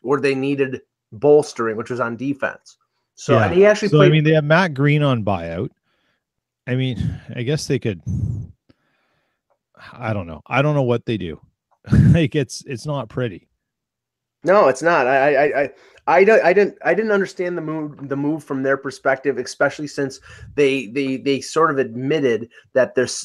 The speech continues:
Speaker 1: that the lack of speed against Vegas was, was a detriment to them, and they really didn't address it. So now I think they're slo-, they're just as slow. Maybe they're a little deeper, and, but they spent a lot of money on a guy who, you know, might still be good, but w-, I mean, we'll see.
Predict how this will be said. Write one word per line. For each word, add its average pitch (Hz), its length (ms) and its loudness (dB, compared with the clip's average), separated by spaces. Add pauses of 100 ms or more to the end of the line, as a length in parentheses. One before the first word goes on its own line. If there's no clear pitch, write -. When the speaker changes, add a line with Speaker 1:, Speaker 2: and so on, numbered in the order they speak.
Speaker 1:
that 131 200 2
the 123 100 2
lack 135 320 2
of 123 120 -6
speed 147 420 -6
against 123 360 -8
Vegas 123 380 -4
was, 117 280 -8
was 120 240 -4
a 113 60 -6
detriment 113 600 -2
to 107 100 -12
them, 104 240 -8 (320)
and 127 240 -2
they 139 120 4
really 143 260 2
didn't 135 200 2
address 143 360 0
it. 113 80 -4
So 123 180 -2
now 135 320 2 (260)
I 139 100 2
think 143 180 0
they're 120 120 -2
slo-, 139 460 -2
they're 139 140 0
just 147 240 -6
as 185 120 -2
slow. 135 640 4 (680)
Maybe 147 240 -2
they're 147 160 2
a 143 60 4
little 143 200 0
deeper, 127 600 -2 (540)
and, 123 140 -6
but 135 100 -6
they 135 100 0
spent 143 240 0
a 131 40 4
lot 131 220 6
of 135 60 2
money 131 300 2
on 123 120 0
a 120 60 -2
guy 123 340 2
who, 123 640 -4
you 135 100 -6
know, 123 100 0
might 139 420 0
still 139 200 2
be 127 180 0
good, 123 260 2
but 117 80 -2
w-, 107 260 -8
I 113 80 -4
mean, 120 180 -2
we'll 113 140 -2
see. 110 240 -6